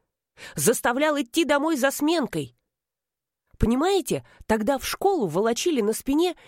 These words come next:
громадный ранец с учебниками, тряпичный мешок со сменной обувью, в руках какая-нибудь поделка. И на машине в школу обычных детей не возили.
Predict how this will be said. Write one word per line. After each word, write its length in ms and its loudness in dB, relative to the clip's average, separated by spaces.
громадный 600 2
ранец 420 -2
с 80 -8
учебниками, 760 -2
тряпичный 560 0
мешок 380 0
со 140 0
сменной 480 0
обувью, 560 0
в 80 2
руках 400 0
какая-нибудь 560 0
поделка. 560 -2
И 120 2
на 120 2
машине 480 0
в 60 -6
школу 380 0
обычных 480 -2
детей 480 0
не 220 2
возили. 600 0